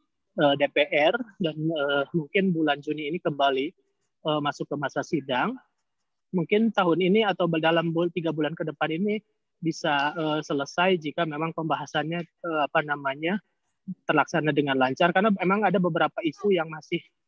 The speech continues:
eh, apa namanya, masih, eh, jadi perdebatan, di mana misalnya salah satunya terkait dengan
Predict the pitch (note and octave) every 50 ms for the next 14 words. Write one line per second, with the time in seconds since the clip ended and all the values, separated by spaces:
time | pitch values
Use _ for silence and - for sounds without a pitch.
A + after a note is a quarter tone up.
0 | _ _ _ _ _ _ _ D#3 D3 D3 C#3+ C#3+ D3 D3+ D3+ - F#3 F3 E3+ D#3+
1 | D3+ D3+ D3+ D3 D#3 F#3 G3+ G3+ E3 D#3 D3+ - - - E3+ E3 - - - D#3
2 | D3+ C#3+ C#3+ C#3 - _ _ _ _ _ C#3 C#3+ D#3+ D3 C#3+ C#3 D3 C#3 - -
3 | - D3+ C#3+ C#3+ C#3 C#3+ C3+ C3+ - _ - E3+ F#3 G3 G3+ F#3+ E3+ D#3 D3 C#3+
4 | C#3+ D3+ D#3+ D#3+ D3+ C#3+ D3+ D#3 E3 E3 E3+ D#3 D#3 - - - - E3 F3 -
5 | - - - - D3 D3 D3+ - - D#3+ D3+ D#3 D#3 D3+ D#3